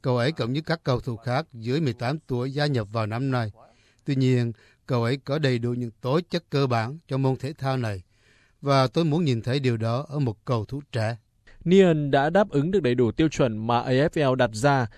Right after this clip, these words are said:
Speaker 2: cả về khả năng nhảy cao và tốc độ. Mặc dù cầu thủ trẻ này mới chỉ chơi bốn mươi lăm trận trong quãng thời gian ngắn ngủi làm quen với bóng bầu dục, nhưng ông Adrian Dodoro khẳng định Bombers phải có được tài năng trẻ này.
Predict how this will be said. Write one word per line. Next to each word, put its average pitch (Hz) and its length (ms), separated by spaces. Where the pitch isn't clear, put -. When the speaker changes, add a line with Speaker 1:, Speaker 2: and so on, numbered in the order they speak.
Speaker 2:
cả 143 140
về 143 140
khả 135 180
năng 160 220
nhảy 143 180
cao 139 320
và 117 240
tốc 156 180
độ. 127 300
Mặc 165 120
dù 175 220
cầu 160 240
thủ 147 140
trẻ 131 160
này 127 200
mới 139 200
chỉ 147 220
chơi 147 300
bốn 143 220
mươi 190 100
lăm 156 300
trận 131 340
trong 127 260
quãng 147 220
thời 139 120
gian 123 200
ngắn 120 120
ngủi 175 260
làm 107 220
quen 131 340
với 123 180
bóng 127 180
bầu 151 160
dục, 113 220
nhưng 185 260
ông 160 320
Adrian 139 600
Dodoro 143 580
khẳng 117 180
định 117 180
Bombers 151 720
phải 117 200
có 120 120
được 156 260
tài 113 200
năng 117 200
trẻ 104 180
này. 104 280